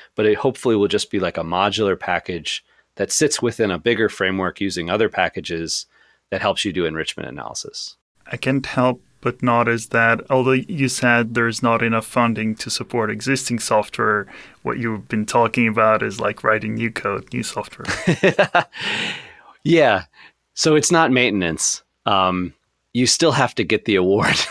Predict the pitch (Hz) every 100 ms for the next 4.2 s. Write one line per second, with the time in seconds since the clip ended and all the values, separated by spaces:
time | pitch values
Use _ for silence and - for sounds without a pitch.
0 | - - 165 147 151 - 151 143 131 -
1 | 101 101 104 - - - - - - 131
2 | 123 139 120 127 110 110 107 95 101 101
3 | 95 90 - - - - - _ 110 90
4 | 87